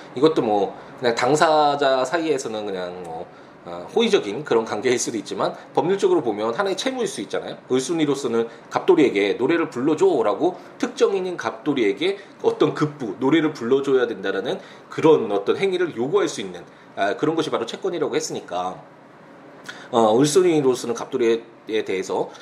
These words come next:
노래를 불러주는 채권이 있다라고 할 수 있는데, 어, 이 권리를 만약 을순이가 뭐 병순이에게 "야, 네가 노래 대신 들어오라고 해서 채권을 양도했다"라고 한번 가정을 해보죠.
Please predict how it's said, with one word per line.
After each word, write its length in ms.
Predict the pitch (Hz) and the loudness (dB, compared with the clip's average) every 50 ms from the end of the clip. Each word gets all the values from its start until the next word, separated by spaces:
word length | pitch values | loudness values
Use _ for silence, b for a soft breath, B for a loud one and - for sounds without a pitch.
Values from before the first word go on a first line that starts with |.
| B - | B -8
노래를 280 | - 120 135 147 147 147 | -4 0 0 0 0 0
불러주는 360 | - 117 117 120 120 113 110 | -4 -2 -4 -4 -4 -6 -8
채권이 320 | 113 - - - 185 151 107 | -8 -8 -6 -6 -4 -6 -6
있다라고 500 | - - - - 104 101 98 104 104 117 | -6 -4 -4 -2 -2 -2 -2 -2 -2 -2
할 60 | 139 | -2
수 120 | 139 - - | -4 -6 -10
있는데, 560 | 90 98 101 107 110 165 170 117 - - B B B B B B B | -10 -10 -8 -2 0 2 2 2 -2 -6 B B B B B B B
어, 120 | 196 196 190 | 2 4 4
이 300 | 175 196 220 220 208 165 | 4 4 0 0 0 -2
권리를 640 | - - 143 151 147 135 113 117 135 117 92 - - B B B B | 0 0 2 2 2 4 4 4 4 2 0 -2 -6 B B B B
만약 240 | - 123 123 120 120 | -4 -2 0 0 0
을순이가 640 | 135 139 - 160 131 117 - 139 175 196 - - - - - | 0 -2 -4 -6 -6 -4 -2 -2 -2 -2 -6 -10 -16 -12 -10
뭐 120 | 104 95 | -10 -6
병순이에게 880 | - 131 139 147 147 180 165 151 139 117 101 92 98 98 104 95 82 - B B B B B - | -4 -4 -4 -4 -4 -6 -4 -2 -2 -2 -2 0 0 0 0 -2 -4 -8 B B B B B -8
"야, 40 | 101 | -6
네가 260 | 101 120 135 156 135 | -4 0 0 0 0
노래 200 | 123 120 143 147 | 0 0 -2 -2
대신 320 | 147 113 101 - 151 156 | -2 -2 -6 -6 -6 -4
들어오라고 500 | 139 131 123 123 117 113 117 98 95 104 | -2 -2 0 0 0 0 0 -2 -2 -2
해서 200 | 98 101 123 135 | -4 -4 -4 -6
채권을 360 | 135 - - - - 175 127 101 | -6 -6 -6 -4 -4 -4 -2 -2
양도했다"라고 680 | 92 104 120 147 180 180 170 170 - 151 131 110 104 | -4 -4 -4 0 0 0 0 0 -2 -2 -2 -2 -4
한번 180 | 98 95 92 87 | -4 -8 -8 -8
가정을 320 | 101 90 90 95 92 104 | -8 -8 -8 -8 -6 -6
해보죠. 260 | 135 123 98 - - | -6 -6 -6 -10 -12